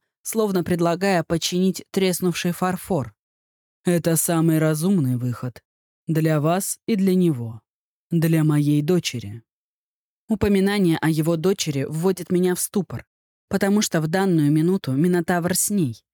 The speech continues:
и я не знаю, чем они заняты. «А если я откажусь?» — спрашиваю. Альтман откидывается на спинку стула.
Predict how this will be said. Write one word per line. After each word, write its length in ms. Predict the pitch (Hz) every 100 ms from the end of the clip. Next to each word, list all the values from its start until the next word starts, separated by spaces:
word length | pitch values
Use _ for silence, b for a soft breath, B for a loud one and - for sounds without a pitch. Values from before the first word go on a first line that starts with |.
| _ _
и 60 | 233
я 180 | 196 185
не 140 | 180
знаю, 340 | 170 208 190 143
чем 240 | - 143
они 180 | 139 147
заняты. 580 | 151 139 117 - 104 - _ _ _ _ _
«А 160 | - 240
если 340 | 233 269 254
я 240 | 214 190 180
откажусь?» — 680 | - 185 175 165 226 - - _ _
спрашиваю. 800 | - - 202 170 - 127 117 110 - _ _ _ _ _
Альтман 400 | 226 220 170 160
откидывается 640 | 165 - 214 185 160 -
на 100 | 165
спинку 440 | 165 - 175 165 175
стула. 500 | - 165 127 113